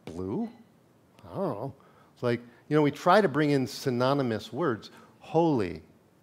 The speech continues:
right? Perfect, pure, unmixed, godly, right? Set apart, sacred, right?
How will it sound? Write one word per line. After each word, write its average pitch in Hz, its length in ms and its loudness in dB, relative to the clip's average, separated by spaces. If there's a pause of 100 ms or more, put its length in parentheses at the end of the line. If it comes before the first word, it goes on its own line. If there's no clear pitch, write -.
(160)
right? 113 220 -8 (440)
Perfect, 147 600 -6
pure, 143 400 0
unmixed, 120 800 -4 (560)
godly, 117 720 2 (920)
right? 113 300 -4
Set - 360 0
apart, 135 480 2
sacred, 107 1000 -2 (1400)
right? 117 240 -12